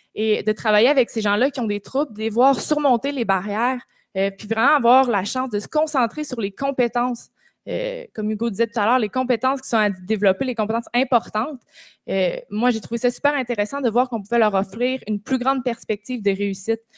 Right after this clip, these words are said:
euh, plus d'occasions de, d'être au même niveau que les autres, parce que c'est pas des gens qui sont, euh, qui ont, qui ont des difficultés majeures, mais des fois, c'est juste une petite barrière, là, orthographique ou quelque chose comme ça.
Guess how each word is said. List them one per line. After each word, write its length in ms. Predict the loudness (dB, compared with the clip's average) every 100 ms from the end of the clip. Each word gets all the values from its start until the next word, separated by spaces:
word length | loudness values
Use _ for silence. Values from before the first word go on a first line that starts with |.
| -20 _ -8
euh, 280 | -4 -4 -6 -14 _ _ 2
plus 260 | 4 6 4
d'occasions 640 | 2 2 -2 -2 -2 -2
de, 340 | 0 0 0 -4
d'être 380 | -2 -2 0
au 60 | 2
même 240 | 4 4
niveau 260 | 2 2 2
que 120 | 0
les 180 | 0 4
autres, 300 | 4 2 -8 -20 -20 -10
parce 140 | -8 -6
que 80 |
c'est 140 | -6 0
pas 140 | 2
des 160 | 4 2
gens 220 | 2 0 -4
qui 100 | -10
sont, 340 | -4 0 0
euh, 140 | -2 -4 -12 _ _ _ _ -4
qui 100 | -2
ont, 240 | 0 -2
qui 100 | -2 -4
ont 40 |
des 180 | -4 -6
difficultés 680 | -8 -10 -6 -6 -2 -2 0
majeures, 680 | 2 2 2 2 2 2 -2 -16 -16 -8
mais 80 | -4
des 100 | 2
fois, 140 | 2
c'est 100 | 2
juste 200 | -2 0
une 100 | -2
petite 160 | -2 -2
barrière, 440 | -2 0 -2 0
là, 160 | 2 0
orthographique 720 | 0 -2 -2 -4 -6 -8 -8
ou 40 |
quelque 180 | -10 -4
chose 180 | -4 -2
comme 160 | -4
ça. 220 | 2 0